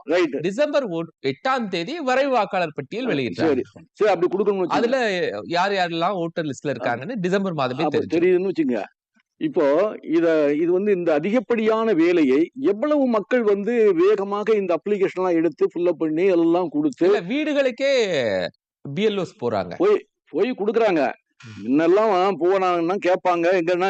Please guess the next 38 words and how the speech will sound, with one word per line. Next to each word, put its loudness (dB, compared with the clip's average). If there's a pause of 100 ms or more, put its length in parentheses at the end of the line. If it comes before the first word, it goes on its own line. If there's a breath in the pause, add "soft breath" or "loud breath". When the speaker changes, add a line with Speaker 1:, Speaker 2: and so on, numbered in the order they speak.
Speaker 1:
எங்க 0
அம்மா 0
எங்க 2
போயிருக்காங்கன்னா 0
ஆடு 0
மேய்க்க 0
போயிருக்காங்க, 2
எங்க -4
அப்பா 2
எங்க 0
இருக்காருன்னா 0
வயலுக்கு 0
போயிருக்காரு 0
அப்படின்னு -2
சொன்னா -2
கூட 2
டிக் -6
பண்ணிட்டு 0
வந்துருவாங்க. -2 (240)
அது 0
மாதிரிதான் 0
அது 4 (260)
நடக்கிறது. -2
ஏன்னா 0 (200)
நடைமுறை 0
சாத்தியம் -2
இல்ல. -4 (580 soft breath)
அவங்க 2
போகும்போது 2
வீட்டுல 2
எல்லாரும் 4
இருப்பாங்கிறது 0
நடைமுறை 0
Speaker 2:
இப்ப -8
Speaker 1:
சாத்தியம் -2
இல்ல. 0
Speaker 2:
அப்படி -6
இல்லையே, -6